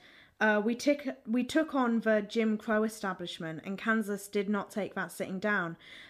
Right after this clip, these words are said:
They used to shoot our car windows out, screaming that we were N-word lovers."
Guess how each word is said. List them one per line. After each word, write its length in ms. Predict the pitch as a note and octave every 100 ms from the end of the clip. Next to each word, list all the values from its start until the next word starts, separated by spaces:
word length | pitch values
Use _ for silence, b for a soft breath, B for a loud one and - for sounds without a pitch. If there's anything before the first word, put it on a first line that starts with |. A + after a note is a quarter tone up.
| B
They 80 | G#3+
used 240 | A#3+ A#3
to 60 | A3
shoot 420 | - B3+ C#4 D4+
our 160 | C#4 C4
car 320 | - B3 A3
windows 580 | G3 G#3+ B3 A3 F3 F3
out, 280 | D#3 D#3+ -
screaming 680 | - A3 A3+ A3+ G#3+ G3
that 140 | F#3+ F3+
we 140 | F#3+
were 140 | F3+ -
N-word 640 | F#3 G#3+ F#3+ D#3 D3+ E3
lovers." 580 | C3 G#2+ D3 G#3+ -